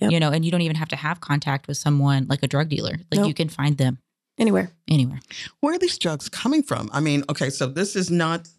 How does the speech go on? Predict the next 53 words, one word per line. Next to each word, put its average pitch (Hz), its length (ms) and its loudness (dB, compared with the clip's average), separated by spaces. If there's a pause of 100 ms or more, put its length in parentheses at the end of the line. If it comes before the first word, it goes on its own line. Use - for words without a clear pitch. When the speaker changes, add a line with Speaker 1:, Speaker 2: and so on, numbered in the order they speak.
Speaker 3:
what 156 260 -2
we 156 100 2
thought 147 260 -2
it 233 80 -6
was 127 440 -2
or 139 160 0
what 135 220 0
they 175 120 -2
thought - 260 -4
it - 100 -10
was. - 360 -4 (380)
So - 140 0
where 190 300 0
are 185 180 0
they 147 160 -2
coming 214 380 0
from? - 300 -10 (520)
Speaker 1:
It's - 140 -8
coming 254 280 0
from 214 200 0
China 185 320 -2
and 185 100 0
Mexico 208 680 0
through 190 200 2
the 180 80 2
borders 180 640 -2
right 208 200 0
now. 208 440 2
Um, 190 260 4
so, 190 540 2 (500)
um, 202 240 0
at 214 200 -4
first 285 400 -2
it 220 80 2
was 202 160 0
happening, 185 680 0 (100)
um, 170 280 2
and - 40 -2
it 180 120 2
was 175 140 -2
getting 185 340 2
mixed 180 280 -4
in, 175 200 2
like, 180 200 -6
cocaine 175 880 2
and 170 200 2
heroin. 180 600 2
So 185 140 0
it 185 40 2
was 180 140 -4
happening 196 360 0
to 190 120 0
more, 180 300 4